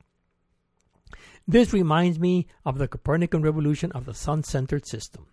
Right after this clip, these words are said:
Ptolemy, Ptolemy's earth-centered system required numerous epicycles to account for anomalies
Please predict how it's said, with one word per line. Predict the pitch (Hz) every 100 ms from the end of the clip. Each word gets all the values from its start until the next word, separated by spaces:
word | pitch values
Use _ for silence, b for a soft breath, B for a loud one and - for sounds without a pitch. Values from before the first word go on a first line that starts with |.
| _ _ _ _
Ptolemy, | 151 165 208 220 208 208 b b b b
Ptolemy's | - 135 196 196 190 - - - -
earth-centered | 160 - 165 160 160
system | - 147 - 156
required | 135 - 131 139
numerous | 139 190 170 165
epicycles | - 160 165 151 143 160 151
to | 143
account | 113 - 147
for | 147 123
anomalies | 123 156 151 156